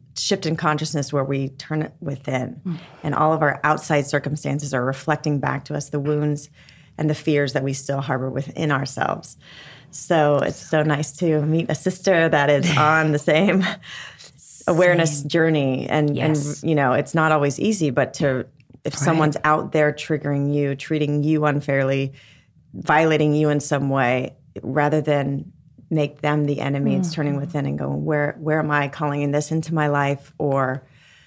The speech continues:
Speaker 1: you know, "Where, where do I still need to heal so that I don't need this experience to teach me?"
Speaker 2: Exactly. Exactly. And that's such a, Kelly, I think you'll agree, it's a tough one.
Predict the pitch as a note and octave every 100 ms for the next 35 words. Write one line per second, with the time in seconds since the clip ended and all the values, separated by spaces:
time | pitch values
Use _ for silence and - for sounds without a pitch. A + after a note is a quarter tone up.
0 | - - _ - E3 D#3+ D3+ C#3+ C3+ D3+
1 | D3 C#3+ C#3+ C#3+ - D#3 D3+ C#3+ D3 -
2 | D3 C#3+ C#3 C#3+ - D3 C#3+ C#3 C3+ -
3 | - - D3+ C3+ C3 D3+ C#3 D3 D3 D3+
4 | C3+ - - - C#3 C3 C3 C3 C#3 -
5 | C#3 C3+ - - D3+ - - - - -
6 | - - - - - - - B2+ - -
7 | D3+ D3 - _ - - - - _ _
8 | - D#3+ D#3 C#3+ C#3+ D3+ F3+ G#3 - -
9 | - G#3 - F3 C#3+ - _ _ _ _
10 | _ _ _ _ _ - F#3 F3+ F3+ F3
11 | D#3+ D3 C#3 D3+ A3+ B3 D4 - A#2+